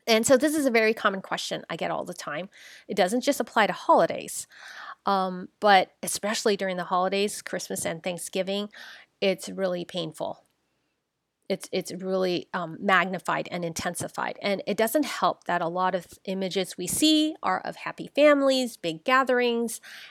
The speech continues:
and so we may be afraid to take steps that draw boundaries, um, and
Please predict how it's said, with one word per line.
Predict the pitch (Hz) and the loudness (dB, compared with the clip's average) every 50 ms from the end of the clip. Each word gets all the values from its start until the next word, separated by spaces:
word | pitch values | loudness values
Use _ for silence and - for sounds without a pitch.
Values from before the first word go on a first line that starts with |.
| - _ _ - | -20 _ _ 0
and | 226 214 208 214 208 | 0 2 2 0 -2
so | - - - 226 196 190 190 190 190 175 | -6 -4 0 2 2 4 2 0 0 -4
we | 208 190 196 | -6 -6 -6
may | 196 196 196 | -4 -6 -6
be | 196 196 190 196 | -6 -6 -6 -6
afraid | 190 - - - 226 202 180 170 175 170 - - | -6 -8 -8 -4 -2 -2 -2 -2 -4 -6 -8 -10
to | - - 185 175 175 175 - _ _ _ _ _ | -8 -6 -6 -6 -6 -6 -8 _ _ _ _ _
take | - - 202 185 | -8 -6 -6 -4
steps | - - - - 196 170 - - - - - - - - - _ _ - | -4 -4 0 0 0 0 0 -4 -8 -10 -10 -12 -18 -20 -20 _ _ -10
that | 175 - 190 165 165 - 175 | -4 0 0 0 0 0 -4
draw | - - 185 165 151 | -6 -4 -4 -4 -4
boundaries, | 156 165 143 139 156 170 - - 247 262 294 370 440 - - - - - _ _ _ _ - - - - _ _ _ - | -4 -6 -6 -6 -6 -8 -6 -4 -2 -2 0 0 -2 -2 -4 -6 -8 -12 _ _ _ _ -20 -20 -20 -20 _ _ _ -4
um, | 202 190 180 175 170 170 165 156 160 165 160 - _ _ _ - - - _ _ _ _ _ _ - | -4 -2 -2 -2 -4 -6 -8 -10 -12 -14 -16 -20 _ _ _ -20 -20 -20 _ _ _ _ _ _ -4
and | 196 185 180 180 175 175 175 170 175 170 170 | -2 -2 0 0 -2 -2 -4 -4 -6 -8 -10